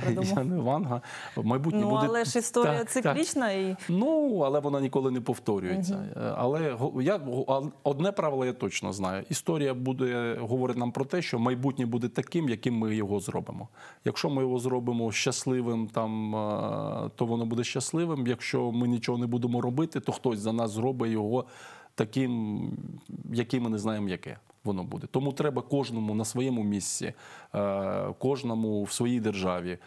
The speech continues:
Speaker 2: проявляти активність, ініціативу і спочатку дати раду собі, потім раду своїй родині, потім раду будинку, де ти живеш, вулиці, де ти живеш, місту, в якому ти живеш.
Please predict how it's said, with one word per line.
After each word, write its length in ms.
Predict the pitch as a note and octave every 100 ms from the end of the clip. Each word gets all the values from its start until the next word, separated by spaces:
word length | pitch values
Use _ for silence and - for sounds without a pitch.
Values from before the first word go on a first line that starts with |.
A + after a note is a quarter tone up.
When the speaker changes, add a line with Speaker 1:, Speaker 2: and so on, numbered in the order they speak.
| - -
Speaker 2:
проявляти 480 | A2+ A#2 D3+ -
активність, 600 | G#2+ G#2 - A2+ G#2+ G2 -
ініціативу 880 | D3 B2+ - G#2+ G2+ G#2+ G#2 G2 - - -
і 180 | A3+ F3+ -
спочатку 580 | - D3 C#3 C3 - A2+
дати 400 | G#2+ C#3 A#2 A2
раду 300 | A2+ A2+ G#2
собі, 400 | G2 G#2+ F#2+ A2 D#3 - -
потім 340 | - C3+ B2+ A2+
раду 240 | A#2 G#2
своїй 360 | G2+ A#2 G#2+ G#2+
родині, 580 | G#2 G#2+ C3+ C#3 C3+ B2 - -
потім 340 | D3 - A#2
раду 260 | A#2 A#2 A#2
будинку, 500 | A2+ A2 C3+ B2+ A#2+
де 360 | G#2+ A2+ A2
ти 180 | G#2 A#2+
живеш, 480 | G2+ G2+ A2 A2 -
вулиці, 400 | A2+ A#2 A2 -
де 120 | G2+
ти 140 | G2+ G2+
живеш, 380 | G#2 G#2 -
місту, 420 | A2+ A#2+ A2+ A2 G#2+
в 40 |
якому 340 | G#2+ G2+ G#2+ G2+
ти 140 | G#2+
живеш. 480 | G2 F#2+ F#2+ F#2